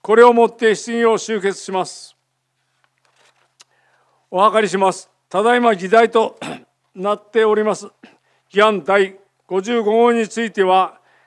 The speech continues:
会議規則第三十九条第一項の規定により、お手元に配布しました議案付託要のとおり、所管常任委員会に付託することにご異議ございませんか。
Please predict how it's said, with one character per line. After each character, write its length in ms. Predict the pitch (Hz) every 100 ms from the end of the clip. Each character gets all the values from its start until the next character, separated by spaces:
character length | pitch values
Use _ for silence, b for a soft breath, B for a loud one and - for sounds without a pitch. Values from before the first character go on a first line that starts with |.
| b
会 240 | 175 226
議 40 | 226
規 100 | 196
則 480 | - 196 196 190 190
第 320 | 202 202 -
三 320 | - 175 233 226
十 260 | 220 208
九 240 | 165 226 233
条 360 | 208 208 175
第 280 | 156 202 214
一 100 | 202 -
項 220 | 208 208
の 60 |
規 180 | 208 -
定 200 | 226 214
に 80 | 190
よ 120 | 185
り、 200 | 208 170 _ _ _ _ _ _
お 100 | 175
手 100 | 180
元 260 | 196 202 202
に 120 | 202
配 220 | 165 196
布 140 | 185 196
し 100 | 185
ま 120 | 196
し 60 |
た 280 | - 190 175 b b b b b
議 140 | 180
案 240 | 214 220 190
付 100 | -
託 240 | 226 185
要 200 | 226 214
の 360 | 208 214 214 -
と 140 | - 208
お 60 |
り、 160 | 180 170 _ _ _ _ _ _ _
所 180 | - 208
管 240 | 240 226
常 240 | 180 214
任 360 | 240 240 233 220
委 140 | 220
員 60 | 226
会 220 | 226 214
に 160 | 214 202
付 80 | 139
託 200 | 214 185
す 160 | -
る 80 | 214
こ 100 | 196
と 100 | 190
に 220 | 208 202
ご 240 | 190 - 202
異 40 |
議 180 | 208 202
ご 160 | 185 190
ざ 120 | 208
い 40 |
ま 100 | 208
せ 100 | 175
ん 60 | 180
か。 240 | 180 175